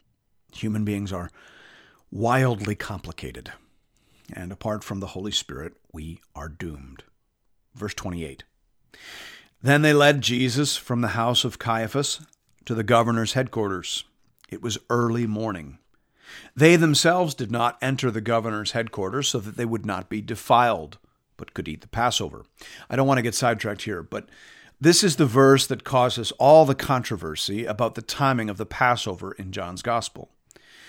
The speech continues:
Jesus and the disciples have already eaten the Passover, but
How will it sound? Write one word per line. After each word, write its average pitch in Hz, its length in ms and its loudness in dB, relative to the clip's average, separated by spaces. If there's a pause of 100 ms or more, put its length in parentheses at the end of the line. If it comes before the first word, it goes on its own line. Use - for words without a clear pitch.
(280)
Jesus 92 440 -6
and 107 120 -6
the 117 60 -4
disciples 110 500 -6
have 101 160 -6
already 104 600 -4
eaten 135 380 -4
the 80 100 -12
Passover, 78 600 -8
but 110 200 -6